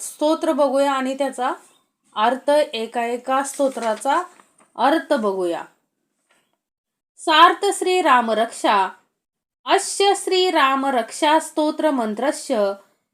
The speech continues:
बुध कौशिक ऋषी श्री सीतारामचंद्रो देवता अनुष्टुप छंदा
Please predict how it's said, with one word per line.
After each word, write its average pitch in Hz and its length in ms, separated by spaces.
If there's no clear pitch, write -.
बुध 277 280
कौशिक 339 680
ऋषी 269 600
श्री 294 400
सीतारामचंद्रो 277 1500
देवता 247 760
अनुष्टुप 370 760
छंदा 247 540